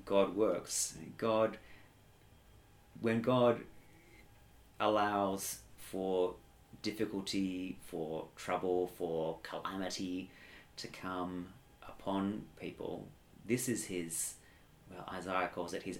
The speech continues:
Speaker 2: alien work, his strange
Speaker 1: Mm.
Speaker 2: work. This is not God playing his natural game.
Speaker 1: Interesting. That, that raises a whole bunch of questions in itself, doesn't it? Yeah, probably for another time. I mean,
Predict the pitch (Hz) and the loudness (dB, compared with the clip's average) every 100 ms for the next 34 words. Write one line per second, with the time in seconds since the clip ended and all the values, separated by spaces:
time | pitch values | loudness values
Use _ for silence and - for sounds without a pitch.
0 | - 92 98 90 87 85 82 76 - 87 | -4 0 2 0 -2 -4 -6 -8 -10 -4
1 | - 87 90 90 90 87 82 80 80 - | -2 -2 -2 0 -2 -4 -2 -4 -4 -12
2 | - - 98 90 - 101 101 95 - - | -20 -12 -8 -8 -4 0 2 0 -4 -18
3 | - - - - - - 95 90 - 90 | -20 -20 -20 -20 -16 0 2 2 0 -4
4 | 90 87 80 87 - - 80 80 78 78 | -4 -4 -6 -6 -6 -8 -8 -6 -6 -8
5 | 76 - - - - 123 120 110 - 113 | -14 -14 -14 -14 -14 -10 -8 -10 -10 -10
6 | 107 - - - - - - - - - | -10 -14 -20 -20 -20 -20 -20 -20 -20 -20
7 | - 127 127 127 120 110 107 101 107 104 | 2 6 6 4 2 4 4 0 -4 -8
8 | 101 - 113 113 107 104 - 110 107 113 | -8 -10 -10 -8 -10 -10 -8 -8 -8 -10
9 | 113 110 - - 117 110 - - 123 113 | -12 -12 -16 -8 -4 -4 -8 -6 -4 -4
10 | 120 117 - 117 113 - - - 170 190 | -6 -8 -4 -4 -4 -10 -10 2 6 6
11 | 190 185 | 4 -2